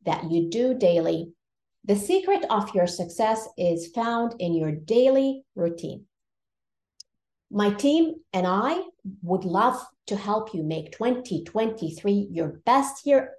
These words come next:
ever in real estate. Through our exclusive financing roadmap methodology, we will guide you, we will help you solidify your plans and unlock your money possibilities.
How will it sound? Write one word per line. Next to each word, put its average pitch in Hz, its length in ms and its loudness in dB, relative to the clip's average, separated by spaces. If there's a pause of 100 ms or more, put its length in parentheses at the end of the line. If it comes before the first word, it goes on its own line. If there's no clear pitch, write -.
ever 285 500 2 (220)
in 180 100 -2
real 180 200 2
estate. - 360 -8 (640)
Through 262 180 6
our 240 180 4
exclusive 262 640 -2
financing 214 460 0
roadmap 185 480 0
methodology, 208 840 -2 (160)
we 170 220 -4
will 156 200 -2
guide 202 400 0
you, 302 240 -2 (360)
we 180 240 -2
will 165 220 0
help 262 500 -2
you 208 140 -2
solidify 190 640 -4
your 165 220 -4 (100)
plans 214 400 -4 (100)
and 165 300 -6 (100)
unlock 175 720 -2
your 170 240 -2
money 160 520 -4 (120)
possibilities. 151 880 -8